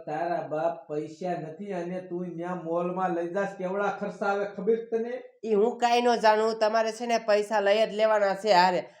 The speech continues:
Speaker 2: આપણે છે ને શોપિંગ કરવા જાવી છે.
Speaker 1: મારે એક મોટરસાઇકલ લેવાનો વેત ન થાવતો, ઈ બધું તારા લીધે તું બધો ખર્ચો કરાવે.
Speaker 2: એ મોટરસાઇકલ ન લો ને તો કાંઈ નહીં, બાકી મારે શોપિંગ કરવી છે. શું?
Speaker 1: એ, એ, એ તારી માન ઘીરે ન જાતી,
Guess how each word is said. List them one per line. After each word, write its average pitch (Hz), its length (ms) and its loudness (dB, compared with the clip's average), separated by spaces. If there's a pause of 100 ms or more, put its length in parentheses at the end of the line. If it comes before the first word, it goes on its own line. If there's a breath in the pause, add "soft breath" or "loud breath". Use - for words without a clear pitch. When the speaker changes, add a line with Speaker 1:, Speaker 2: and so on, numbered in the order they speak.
(100)
Speaker 2:
આપણે 208 260 4
છે 233 180 -8
ને 226 140 -4
શોપિંગ 220 400 -2
કરવા 196 220 4
જાવી 185 380 4
છે. 139 120 -14 (200)
Speaker 1:
મારે 165 400 8
એક 190 240 10
મોટરસાઇકલ 185 800 10
લેવાનો 185 420 12
વેત 175 260 12
ન 170 120 4 (140)
થાવતો, 175 300 10
ઈ 214 120 8
બધું 196 380 4
તારા 262 300 10
લીધે 262 320 8
તું 269 280 0
બધો 269 260 8
ખર્ચો 269 380 6
કરાવે. 247 420 6 (400)
Speaker 2:
એ 214 120 10
મોટરસાઇકલ 233 680 6
ન 240 100 2 (180)
લો 269 120 8
ને 240 360 8
તો 240 240 8
કાંઈ 247 360 10
નહીં, 233 280 10
બાકી 214 260 8
મારે 208 300 6
શોપિંગ 214 460 -4
કરવી 220 340 4
છે. 139 160 -4
શું? 247 240 4 (240)
Speaker 1:
એ, 220 60 4
એ, 208 300 -2 (200)
એ 190 120 -4
તારી 165 200 2
માન 165 260 6
ઘીરે 160 200 4
ન 165 240 0
જાતી, 151 340 4